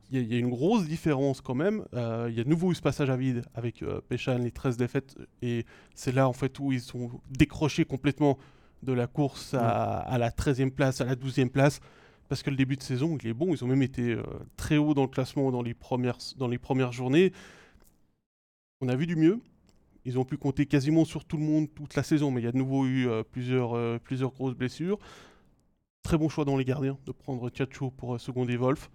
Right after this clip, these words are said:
Speaker 2: Oui.
Speaker 1: Malheureusement, c'est pas encore suffisant pour, euh, chercher autre chose que la douze,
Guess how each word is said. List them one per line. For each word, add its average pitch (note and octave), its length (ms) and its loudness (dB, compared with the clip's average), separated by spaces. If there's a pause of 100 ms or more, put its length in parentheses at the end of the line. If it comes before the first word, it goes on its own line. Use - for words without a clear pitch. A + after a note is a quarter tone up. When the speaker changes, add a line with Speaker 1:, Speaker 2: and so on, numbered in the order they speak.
(140)
Speaker 2:
Oui. C#3 120 -4 (680)
Speaker 1:
Malheureusement, C3 440 2
c'est C3+ 160 -2
pas - 140 2
encore C#3+ 440 4
suffisant D3 960 -2 (1000)
pour, D#3+ 480 4 (200)
euh, A2+ 580 2 (560)
chercher - 360 -2
autre C#3+ 160 -2
chose D#3 160 2
que - 140 -4
la B2 320 2
douze, C3 280 -10